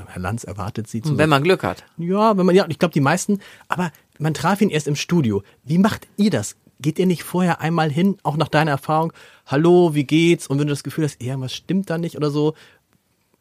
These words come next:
Speaker 1: oder
Speaker 2: Doch,
Speaker 1: doch?
Speaker 2: doch, doch. Also ich, also ich, äh, treffe die Leute, ähm, also das ist bei der, in der Talkshow so, das ist bei das so.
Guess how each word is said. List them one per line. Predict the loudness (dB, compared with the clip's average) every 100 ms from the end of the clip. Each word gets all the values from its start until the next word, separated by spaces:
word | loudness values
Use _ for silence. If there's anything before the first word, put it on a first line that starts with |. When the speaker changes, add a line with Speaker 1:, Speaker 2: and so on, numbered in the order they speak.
| _ _
Speaker 1:
oder | 2 2
Speaker 2:
Doch, | 0 -2
Speaker 1:
doch? | -2 2
Speaker 2:
doch, | 2
doch. | 4
Also | 2 2
ich, | 0 0
also | 0
ich, | -2 -4
äh, | -4
treffe | -2 -2 0
die | -2
Leute, | 0 2 2 0
ähm, | -2 -2 -2 -2
also | -2 -4 -4
das | -6 -6
ist | -12 -2
bei | 0
der, | 0
in | 0
der | 0
Talkshow | 0 0 0
so, | 0 0
das | -2 -4
ist | -8
bei | -4
das | 0 0
so. | 2